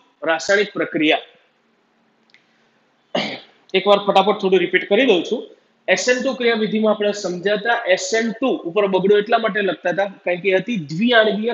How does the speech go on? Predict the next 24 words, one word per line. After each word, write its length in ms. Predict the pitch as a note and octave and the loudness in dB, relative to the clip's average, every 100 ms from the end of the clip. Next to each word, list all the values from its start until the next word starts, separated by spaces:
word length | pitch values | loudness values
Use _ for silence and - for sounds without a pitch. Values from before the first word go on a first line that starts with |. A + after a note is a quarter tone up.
| - | -2
કેન્દ્ર 260 | F#3+ F3+ G#3 | -4 -2 0
અનુરાગી 420 | A3 G#3 F#3+ A3 | 2 2 0 -2
વિસ્થાપન 600 | F3 F3+ - G3 F#3 D#3+ | -6 -2 2 4 4 2
પ્રક્રિયા. 440 | D3+ - D3+ B2+ - _ _ - _ _ _ _ _ _ _ _ - | 0 -2 -4 -4 -10 _ _ -20 _ _ _ _ _ _ _ _ -2
એસ 220 | E3 E3+ | 0 2
એન 120 | G3+ | 2
ટુ 100 | G#3 | 2
ક્રિયાવિધિના 600 | G#3 G3+ G3 F#3 G3+ G#3 E3 | 2 2 2 0 0 2 2
આગળના 320 | C#3+ D#3 F#3 | 2 2 2
લેક્ચરમાં 600 | F#3+ F#3 G3 G3 A#3+ - | 2 0 -4 -2 -4 -2
પ્રક્રિયાક્રમ 760 | F#3+ - F3 F3+ F3+ - A#3+ F#3+ | -2 0 0 2 0 0 0 2
અને 140 | F#3 | 0
આણ્વિકતા 640 | G3+ D#3+ G3 G#3 G#3 A#3 | 0 2 4 2 0 0
પણ 140 | A3 A3 | 2 0
આપણે 200 | G#3+ G#3+ | -2 -4
સમજી 340 | G#3 G3 G3 | -4 -4 -4
ચૂક્યા 320 | F#3+ F3+ F#3+ | -4 -4 -4
છીએ. 220 | F#3+ F#3 - _ _ _ _ _ _ _ _ _ _ - | -4 -8 -12 _ _ _ _ _ _ _ _ _ _ -4
પ્રક્રિયાક્રમ 760 | B3+ - G#3 G#3+ G#3+ G#3 A3+ - - _ - | -2 0 4 4 4 -2 -4 -6 -16 _ -6
પ્રાયોગિક 520 | F3 F3 F3+ B3+ A#3+ | 0 0 2 0 -2
રીતે 260 | F#3+ F#3+ E3 | -4 -2 -4
નક્કી 340 | C#3+ - C#3 | -4 -8 -10
થાય. 200 | - A#3+ - _ _ _ _ _ _ - | -10 -18 -20 _ _ _ _ _ _ 2
આણ્વિકતા 640 | E3+ F3 G#3+ A3 - A3+ | 2 2 -2 -4 -2 -2